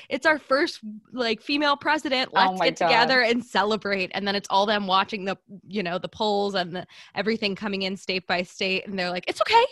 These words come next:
Speaker 1: It's okay. She just
Speaker 2: <laughs>
Speaker 1: needs to win whatever." And then by the end of the night, like, everybody's crying. And so
Speaker 2: Oh.
Speaker 1: it's just, like, nothing's a sure bet.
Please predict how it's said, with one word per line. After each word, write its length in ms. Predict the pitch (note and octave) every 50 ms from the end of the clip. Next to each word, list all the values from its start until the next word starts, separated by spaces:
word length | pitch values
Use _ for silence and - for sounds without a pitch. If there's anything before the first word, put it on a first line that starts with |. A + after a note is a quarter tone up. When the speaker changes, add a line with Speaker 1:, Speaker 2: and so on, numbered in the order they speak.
| - - - - -
Speaker 1:
It's 120 | G4 F#4+ -
okay. 280 | E5+ - G4+ G4+ G#4+ A4+
She 220 | - - F#4+ F#4+
just 200 | E4 D4+ D4 D4
Speaker 2:
<laughs> 0 |
Speaker 1:
needs 220 | F#4 G4+ G#4 -
to 80 | - A4
win 240 | E4 F4+ F4 F#4 F4+
whatever." 540 | - F4 F4 D#4+ - - F4 C#4+ B3 - -
And 180 | C4+ D4 D#4 C#4
then 120 | C#4+ C#4
by 140 | A#4+ B3 A#3+
the 120 | A3 G3+
end 180 | G#3+ A#3 A#3 G#3+
of 60 | F#3+
the 60 | G#3
night, 220 | G#3 G3+ G3+ G3+ F#3
like, 180 | F#3+ F#3 - -
everybody's 560 | G3+ G3+ F3 G3+ G3+ F#3 G3 F#3+ F#3+ F3+ -
crying. 800 | - _ _ - F#3 F#3 F#3+ F#3 F3 E3+ D3+ - A2 A2+ - -
And 240 | - F3 F3+ F#3 F3
so 80 | G#3
Speaker 2:
Oh. 360 | A3 G#3+ A3 G3+ F#3+ F3+ F3 - - - - - - - - _ _ _ _ _ _
Speaker 1:
it's 160 | - A3 G#3+ -
just, 180 | - A3 - -
like, 100 | A3 A3+
nothing's 400 | A3+ A3 A#3 A3+ C4 G#3+ G3 E3+
a 60 | G3
sure 260 | F#3 - G#3+ G3+ F#3
bet. 300 | F#3 F3 F3+ F3 E3+ -